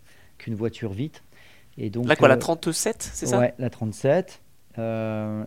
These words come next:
Speaker 1: et puis finalement, euh, tardivement, euh, David Cheng décide de, de rouler, euh,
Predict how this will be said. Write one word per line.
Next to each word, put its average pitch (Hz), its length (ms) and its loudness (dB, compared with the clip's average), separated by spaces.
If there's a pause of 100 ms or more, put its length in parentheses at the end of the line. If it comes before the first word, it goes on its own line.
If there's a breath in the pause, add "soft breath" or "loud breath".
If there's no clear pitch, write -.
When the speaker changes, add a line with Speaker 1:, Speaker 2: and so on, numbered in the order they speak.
Speaker 1:
et 123 80 -8
puis 120 160 -6
finalement, 147 760 -2
euh, 110 380 -2
tardivement, 123 720 0 (640 loud breath)
euh, 101 640 -6
David 110 320 -8
Cheng 123 260 -2
décide 117 380 -6
de, 110 220 -2
de 104 80 -2
rouler, 135 600 2
euh, 104 760 -4